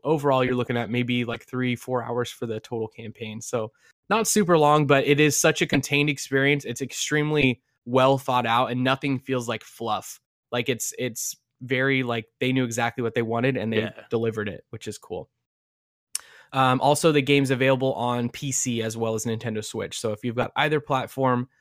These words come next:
Speaker 1: definitely give Ape Out a look. Uh, Travis, I'd like to turn it over to you n-, to you now. Excuse me. What's the first game you'd like to chat about?
Speaker 2: So I, I think I wanna talk about Ravenfield. Um,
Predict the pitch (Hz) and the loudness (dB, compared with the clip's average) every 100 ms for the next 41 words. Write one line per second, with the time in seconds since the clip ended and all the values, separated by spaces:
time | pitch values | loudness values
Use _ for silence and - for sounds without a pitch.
0 | _ _ 131 156 135 127 127 113 120 127 | _ _ -2 0 -2 0 0 -2 -2 -4
1 | 117 110 107 90 - _ _ _ _ - | -4 -4 -6 -8 -10 _ _ _ _ -6
2 | 117 110 110 165 170 165 113 147 165 139 | -4 -4 -2 0 0 0 -2 -2 -2 -2
3 | 165 156 147 139 123 123 135 127 123 _ | -2 2 2 2 0 0 0 0 -4 _
4 | - 131 123 165 120 101 110 113 131 120 | -6 -4 -2 -2 -2 -4 -6 -6 -6 -4
5 | 110 107 139 143 151 - 143 - 127 127 | -4 0 0 0 -2 0 0 0 0 0
6 | 110 110 - 117 107 101 85 _ _ _ | -2 -6 -8 -8 -6 -8 -10 _ _ _
7 | _ _ - 160 143 156 - 156 185 190 | _ _ -6 -6 -2 -2 0 -2 -2 0
8 | 170 147 - 104 95 90 87 87 98 117 | 0 0 0 -2 -2 -4 -6 -8 -8 -6
9 | 123 143 _ _ 92 92 92 104 170 160 | -6 -8 _ _ -8 -6 -6 -4 -2 0
10 | 131 98 | -2 -6